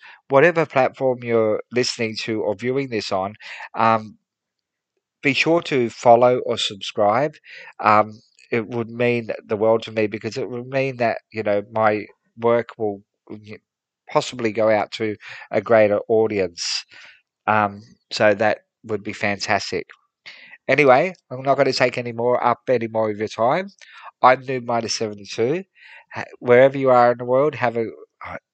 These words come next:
an awesome morning, evening, afternoon. See you later and take care.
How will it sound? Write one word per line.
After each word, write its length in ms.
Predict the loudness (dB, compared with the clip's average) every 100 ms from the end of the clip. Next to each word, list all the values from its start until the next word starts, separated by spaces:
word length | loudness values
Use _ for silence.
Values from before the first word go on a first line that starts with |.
| -6
an 140 | -6 2
awesome 420 | 4 4 2 -2 -4 -12
morning, 540 | 0 4 4 2 -4 0
evening, 400 | 0 0 -4 -4
afternoon. 720 | -4 -4 -6 -6 -4 -4 -6 _ _ -20 _ _ _ _ _ _ _ _ _ _ _ _ _ _ _ _
See 320 | -6 4 6
you 60 | 6
later 440 | 6 4 2 -2 -8 _
and 160 | -6 -4
take 280 | 0 0 0
care. 320 | -2 -2 -2